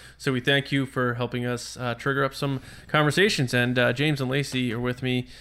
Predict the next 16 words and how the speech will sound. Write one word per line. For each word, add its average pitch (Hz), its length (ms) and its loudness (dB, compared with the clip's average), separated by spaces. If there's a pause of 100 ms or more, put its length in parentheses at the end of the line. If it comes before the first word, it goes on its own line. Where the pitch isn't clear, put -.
(280)
uh, - 40 -2
of 113 280 0
course, - 240 0
as 139 320 2
always. 175 600 6 (420)
Um, 139 540 4 (560)
big 254 380 2
power 226 460 6
outage 135 800 2
on 135 100 0
the 135 160 0
East, 180 300 -2
uh, 127 500 2
East 156 220 -4
Coast. 123 360 2
So 131 360 4